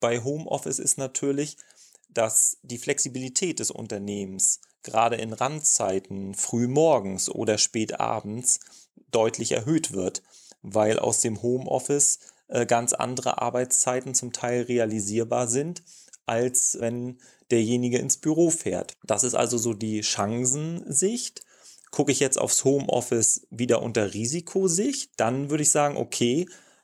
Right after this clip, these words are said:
da gibt's natürlich auch Sicherheitsrisiken, die sich jeder vorstellen kann. So ist Homeoffice ja rein elektronisch. Da kann's also Gefahren durch E-Mails geben, durch Phishing-Mails, äh, andere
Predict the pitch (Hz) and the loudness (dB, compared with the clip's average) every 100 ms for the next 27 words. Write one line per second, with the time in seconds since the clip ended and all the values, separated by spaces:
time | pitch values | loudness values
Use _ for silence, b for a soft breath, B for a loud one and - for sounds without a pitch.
0 | - 110 127 131 139 127 143 135 - - | 0 0 0 0 2 2 0 -2 0 2
1 | 135 127 - - 196 180 117 - 107 107 | 2 0 -2 -2 2 2 2 2 0 0
2 | 113 120 110 107 104 110 107 - 110 110 | -2 -2 -2 -2 0 2 2 2 -2 0
3 | 123 123 123 139 165 - - 117 123 - | 0 -2 -2 -4 -6 -8 -2 2 2 2
4 | - 131 135 139 - 139 - 117 120 120 | 2 2 2 0 2 2 4 4 2 0
5 | B 117 120 123 120 110 104 - - 113 | B 0 2 2 0 2 2 0 -2 0
6 | 143 160 196 - - b b b 117 - | 2 2 0 0 -2 b b b -6 -2
7 | 127 123 117 110 110 110 - 110 110 120 | 0 2 2 0 0 0 2 4 4 2
8 | 120 110 117 123 120 - - 139 151 147 | 0 0 2 2 2 -4 -4 -2 0 2
9 | 143 143 - - 131 139 139 127 117 117 | 2 2 0 0 0 0 0 0 0 0
10 | - - 143 147 143 135 135 135 139 143 | -2 0 0 0 -2 -2 0 2 4 2
11 | 143 - - 117 117 - 117 139 143 143 | 2 2 2 0 0 0 -4 -2 0 2
12 | 147 | 2